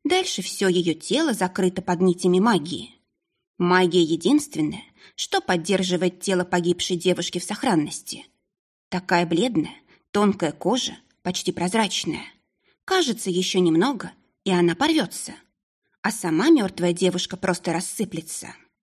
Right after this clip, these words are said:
«Вы сохранили её тело?» Я качнула головой. «Дерваш тот ещё извращенец», хмыкнул Альхиорш. «Кто бы мог подумать,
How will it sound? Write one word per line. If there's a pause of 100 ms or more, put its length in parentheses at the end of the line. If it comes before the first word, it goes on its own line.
(800)
«Вы
сохранили
её
тело?» (560)
Я
качнула
головой. (720)
«Дерваш
тот
ещё
извращенец», (380)
хмыкнул
Альхиорш. (880)
«Кто
бы
мог
подумать,